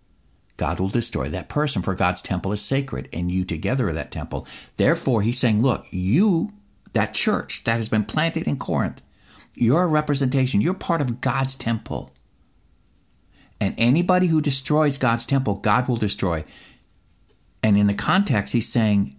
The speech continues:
"Those of you who are dividing up and causing dissension about, "I belong to Apollos, Peter, or Paul," you are working at destroying God's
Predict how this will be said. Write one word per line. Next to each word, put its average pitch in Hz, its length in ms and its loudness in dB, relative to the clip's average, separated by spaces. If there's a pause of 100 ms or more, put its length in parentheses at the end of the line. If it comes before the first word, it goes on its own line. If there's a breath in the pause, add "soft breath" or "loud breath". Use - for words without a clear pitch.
"Those 110 300 2
of 185 160 2
you 147 420 4
who 131 260 0
are 110 320 0 (460)
dividing 117 680 2
up 135 340 0 (840)
and 92 140 -2
causing 127 640 2 (160 loud breath)
dissension 107 720 2
about, 85 340 -2 (260 loud breath)
"I 101 140 0
belong 98 300 2
to 92 60 0
Apollos, 120 540 0
Peter, 117 600 0
or 85 260 -2 (120)
Paul," 101 560 -2 (880 loud breath)
you 160 600 2 (120)
are 110 160 4
working 123 400 2
at 110 140 0
destroying 104 800 0
God's 101 560 0